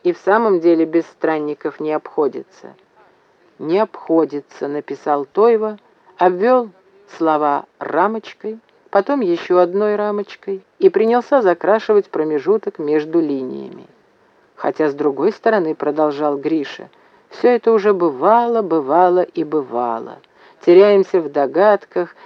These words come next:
грешим на странников, мозги себе вывихиваем,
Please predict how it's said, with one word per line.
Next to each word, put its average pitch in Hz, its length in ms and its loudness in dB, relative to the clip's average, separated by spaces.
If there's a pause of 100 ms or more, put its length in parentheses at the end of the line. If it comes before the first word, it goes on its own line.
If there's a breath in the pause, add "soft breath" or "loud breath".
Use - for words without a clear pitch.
(120)
грешим 196 480 4
на 147 140 0
странников, 196 800 -2
мозги 156 460 -2
себе 190 340 4
вывихиваем, 180 920 2